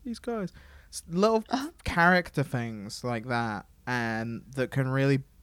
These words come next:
Speaker 1: build a character, and even things like that, that you say, emergent kind of gameplay stuff. I imagine because stuff like that kind of feels rare,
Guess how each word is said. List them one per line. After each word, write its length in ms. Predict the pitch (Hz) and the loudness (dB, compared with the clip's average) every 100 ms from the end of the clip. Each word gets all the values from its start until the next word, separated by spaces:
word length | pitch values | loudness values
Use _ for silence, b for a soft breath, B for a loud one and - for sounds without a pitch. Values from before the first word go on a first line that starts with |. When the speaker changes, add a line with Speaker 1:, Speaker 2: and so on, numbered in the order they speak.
| - | 2
Speaker 1:
build 580 | 143 131 127 120 117 - | 4 4 4 2 0 -4
a 80 | 131 | -6
character, 720 | - 131 120 117 - 107 104 123 - _ 120 | -2 0 0 -2 -6 -6 -8 -12 -20 _ -6
and 300 | 123 117 123 _ - - 117 107 - 139 | -4 -4 -8 _ -20 -20 -20 -20 -14 -10
even 380 | 156 214 214 196 | -4 2 2 4
things 200 | 190 180 | 2 4
like 80 | 160 | 4
that, 160 | 151 143 | 4 0
that 80 | 143 | -2
you 80 | |
say, 160 | 131 139 | 0 0
emergent 460 | 123 127 127 127 110 | 2 2 0 -2 -4
kind 160 | 131 | -4
of 80 | 117 | -2
gameplay 460 | 120 123 143 123 110 | 0 0 -2 -2 -4
stuff. 360 | - 80 73 - b b b b b b _ _ _ - - - - | -4 -6 -6 -10 b b b b b b _ _ _ -20 -20 -8 4
I 120 | 214 | 6
imagine 360 | 226 254 285 214 | 6 4 2 2
because 420 | 170 - 240 254 | 2 2 2 2
stuff 320 | - 247 - | -4 -4 -2
like 200 | 226 190 | 0 0
that 340 | 156 147 139 - - _ - - _ _ - | 0 2 2 -4 -20 _ -20 -20 _ _ -16
kind 260 | - 175 190 | -2 2 2
of 80 | 175 | 2
feels 460 | - 156 151 131 | 2 4 4 2
rare, 640 | 123 123 113 113 123 175 | -2 -4 -2 0 0 0